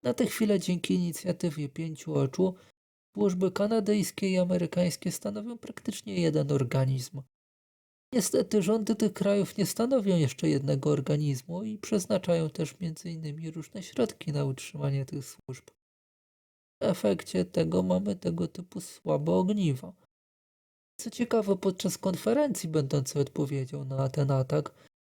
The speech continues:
to w ogóle szef służb kanadyjskich wskazał nie Chiny, a Indie jako największe zagrożenie Kanady. Tak jak U S A jest zainfekowane pejsaczami, tak ich północni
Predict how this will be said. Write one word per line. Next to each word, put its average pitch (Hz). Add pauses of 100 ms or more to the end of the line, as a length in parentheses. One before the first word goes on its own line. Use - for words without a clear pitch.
to 170
w 175
ogóle 175
szef 170
służb - (180)
kanadyjskich 151
wskazał 151
nie 147
Chiny, 135
a 175
Indie 247
jako 131
największe 135
zagrożenie 131
Kanady. 139 (1040)
Tak 226
jak 226
U 220
S 185
A 208
jest 180
zainfekowane 165
pejsaczami, 160
tak -
ich 170
północni 156